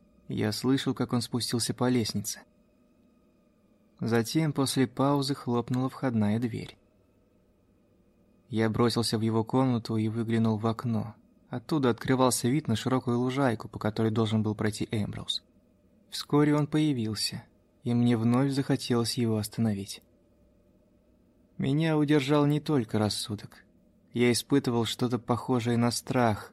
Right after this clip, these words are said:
ибо теперь я не был уверен, что мой кузен расхаживает во сне, как раньше. Вполне возможно, теперь он вовсе не спал.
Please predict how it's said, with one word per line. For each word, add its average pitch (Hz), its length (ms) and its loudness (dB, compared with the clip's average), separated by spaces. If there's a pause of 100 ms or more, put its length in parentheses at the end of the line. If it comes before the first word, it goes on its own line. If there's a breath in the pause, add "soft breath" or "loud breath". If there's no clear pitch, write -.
(100)
ибо 117 220 2
теперь 127 380 4
я 117 120 6
не 123 180 4
был 117 160 2
уверен, 117 380 4
что - 200 -2
мой 117 160 2
кузен 117 360 0
расхаживает 113 600 0
во 110 140 2
сне, 123 220 -2
как 117 200 -4
раньше. 113 460 0 (600)
Вполне 143 420 4
возможно, 143 540 4
теперь 139 380 4
он 131 120 4
вовсе 131 360 2
не 135 120 2
спал. 110 480 -2